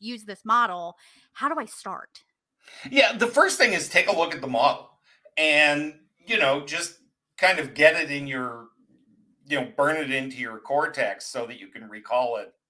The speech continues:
Speaker 2: when needed, or keep a, you know, keep a copy handy somewhere.
Speaker 1: Mm-hmm.
Speaker 2: You know, a simple,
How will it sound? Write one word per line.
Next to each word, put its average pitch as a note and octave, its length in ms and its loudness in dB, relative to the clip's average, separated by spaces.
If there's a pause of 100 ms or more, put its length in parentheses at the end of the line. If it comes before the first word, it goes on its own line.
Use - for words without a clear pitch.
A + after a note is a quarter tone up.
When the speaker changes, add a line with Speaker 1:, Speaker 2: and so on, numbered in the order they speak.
(380)
Speaker 2:
when A2 240 -12
needed, B2+ 380 -10 (200)
or F#3+ 220 6
keep D#3+ 280 -8
a, C3+ 240 -8 (880)
you D3 120 -4
know, B2+ 140 -4
keep C3 240 -14
a - 40 -20
copy A#2 340 -4
handy C#3 400 -6
somewhere. - 420 -16 (260)
Speaker 1:
Mm-hmm. G#3 200 -6 (500)
Speaker 2:
You B2 120 -12
know, A#2 340 -6 (180)
a - 40 -20
simple, A#2 580 -12